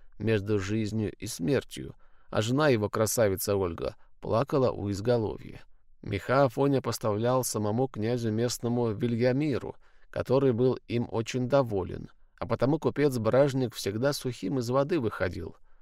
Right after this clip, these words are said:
что бы ни вытворял он над обитателями Кинева.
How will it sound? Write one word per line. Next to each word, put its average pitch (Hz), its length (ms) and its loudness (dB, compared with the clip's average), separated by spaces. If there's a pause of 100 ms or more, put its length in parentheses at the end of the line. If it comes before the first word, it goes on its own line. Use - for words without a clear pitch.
(120)
что - 200 -6
бы 131 140 2
ни 123 80 4
вытворял 123 600 4
он 117 260 -2
над 110 240 -2
обитателями 104 720 -2
Кинева. 107 560 -8